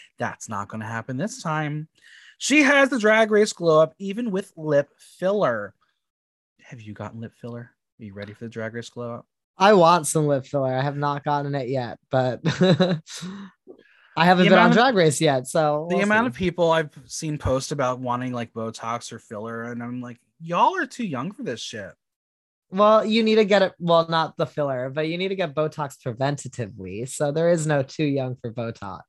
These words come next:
Speaker 1: What does that
Speaker 2: <laughs>
Speaker 1: mean?
Speaker 2: Once you have the wrinkles, they ain't leaving. <laughs>
Speaker 1: Well, I'm too old for it then. I guess I'm done. All right. This look is by Florence DeLee, hair by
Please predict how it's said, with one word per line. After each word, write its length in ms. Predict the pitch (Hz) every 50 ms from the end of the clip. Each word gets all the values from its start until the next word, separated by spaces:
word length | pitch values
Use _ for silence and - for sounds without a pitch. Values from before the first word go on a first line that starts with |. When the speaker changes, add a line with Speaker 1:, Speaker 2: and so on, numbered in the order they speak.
| - -
Speaker 1:
What 160 | 285 440 480
does 100 | 453 -
that 260 | - 440 440 440 - 262
Speaker 2:
<laughs> 0 |
Speaker 1:
mean? 520 | 233 202 180 165 143 131 123 123 120 110 _ _ - 110 107
Speaker 2:
Once 340 | 190 233 269 285 254 - -
you 100 | 285 277
have 140 | 277 269 214
the 80 | 240 220
wrinkles, 480 | 226 233 247 233 247 240 220 196 156 -
they 160 | 214 208 214
ain't 240 | 220 208 175 156 170
leaving. 540 | 180 220 233 208 170 160 143 135 139 139 143 131 _ _ -
<laughs> 360 | - - - - 233 226 - 151
Speaker 1:
Well, 340 | 165 185 202 226 254 254 -
I'm 360 | 185 175 196 214 220 220 220
too 220 | 214 - 220 226 226
old 160 | 226 233 220
for 100 | - 147
it 120 | 139 135 -
then. 100 | 131 131
I 80 | 135
guess 220 | 135 147 143 - 160
I'm 80 | 151
done. 320 | 139 156 139 123 120 127 - _ _ _ - _ _ _ _ _ _ _ _ _ _ _ _ _ _ _ _ _ _ _ _ _ _ _ _ _ _ _ _ _ _ _ _ _ _ _ _ _ _ _ _ _ _ _ -
All 160 | 151 156 165 160
right. 400 | 151 143 135 117 - - - - _ _ _ _ _ _ _ _
This 280 | 151 202 240 240 - -
look 260 | 202 196 202 190 -
is 100 | 165 151
by 260 | - 196 202 208 220
Florence 420 | 208 - - 202 208 196 202 185 -
DeLee, 340 | - 165 160 160 156 160 160
hair 300 | 139 190 208 208 214 214
by 320 | 180 180 170 165 165 170